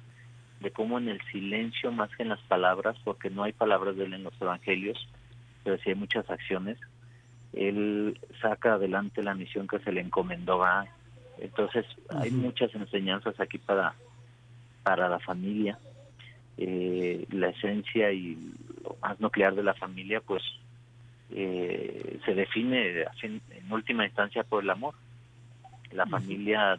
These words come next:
Speaker 1: tiene la misión de custodiar, de revelar, de transmitir el amor de Dios, eh, como santuario del amor de Dios, y eso es justo lo que hace, hace San José.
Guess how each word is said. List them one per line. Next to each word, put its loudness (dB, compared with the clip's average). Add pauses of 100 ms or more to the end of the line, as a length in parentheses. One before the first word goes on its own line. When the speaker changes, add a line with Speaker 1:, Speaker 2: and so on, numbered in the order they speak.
Speaker 1:
tiene -4
la 4
misión -6
de -6
custodiar, 2 (560)
de -2
revelar, 2
de -6
transmitir -2
el 0
amor -2
de -4
Dios, -2 (560)
eh, -10
como -2
santuario 2
del 0
amor -4
de -4
Dios, -6 (640)
y 0
eso 0
es -4
justo -4
lo 2
que 0
hace, 0 (580)
hace 0
San 0
José. -2